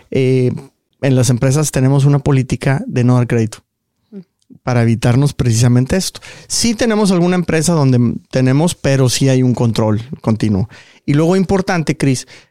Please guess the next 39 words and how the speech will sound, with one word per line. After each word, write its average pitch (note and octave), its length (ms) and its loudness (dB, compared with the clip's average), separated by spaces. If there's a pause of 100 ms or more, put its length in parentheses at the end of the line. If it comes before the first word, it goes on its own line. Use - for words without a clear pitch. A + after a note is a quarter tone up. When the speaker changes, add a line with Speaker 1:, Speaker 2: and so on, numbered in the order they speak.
(100)
Speaker 1:
que B2+ 400 0
un C#3 200 2
error D#3 220 0
que D3+ 100 0
yo D3 120 2
cometí D3 360 0
por C3 240 0
mucho C3 300 0
tiempo C3+ 340 0
fue, C3 280 0 (300)
una E3+ 220 0
vez G3+ 120 0
que F#3+ 120 0
ya F#3+ 40 2
se F#3+ 120 -2
te G3 100 -2
vencieron F3 440 0
facturas, E3+ 680 0 (600)
le C#3+ 160 0
sigues E3 300 0
soltando E3+ 400 0
al E3+ 80 0
cliente F3 400 0
y D#3 60 2
le D3+ 100 2
sigues E3 280 0
soltando D#3+ 420 0
y - 20 2
le D#3 80 2
sigues D#3+ 220 2
soltando D#3+ 360 0
cuando D3 220 2
ya D3 120 2
tiene E3+ 200 0
un E3 60 2
saldo E3 300 0
vencido. D#3 460 2
No, D3 260 2
espérame. E3 500 0